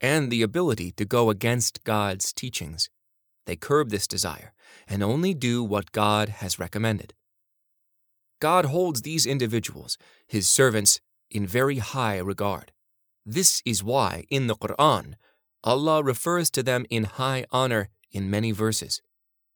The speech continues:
He says, "When my servants ask you about me, I am indeed nearmost.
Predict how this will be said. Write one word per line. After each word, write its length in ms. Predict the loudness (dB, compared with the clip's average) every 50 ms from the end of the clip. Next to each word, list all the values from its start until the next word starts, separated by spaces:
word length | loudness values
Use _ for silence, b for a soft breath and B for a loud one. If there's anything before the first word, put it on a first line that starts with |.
| _ _ _ _ _ _ _
He 160 | _ 0 2
says, 420 | 4 4 6 6 4 4 2 -2 -6 _ _ _ _ _ _ _ _ _ _ _ _ b b b b b b b
"When 180 | 0 2 4 6
my 160 | 6 6 6
servants 580 | 6 6 4 4 4 4 2 2 2 0 0 -2 0 2
ask 320 | 2 4 4 2 0 0
you 140 | -2 -2 -2
about 320 | -2 -2 -2 -2 -2 -4
me, 280 | -8 -10 -10 -12 -16 _ _ _ _ _ _ _ _ _ _ -4
I 160 | -2 0 2
am 160 | 2 2 2
indeed 440 | 2 0 -2 -2 -2 -2 -2 -2 -4
nearmost. 720 | -4 -6 -4 -4 -4 -2 -4 -4 -6 -6 -8 -10 -10 -10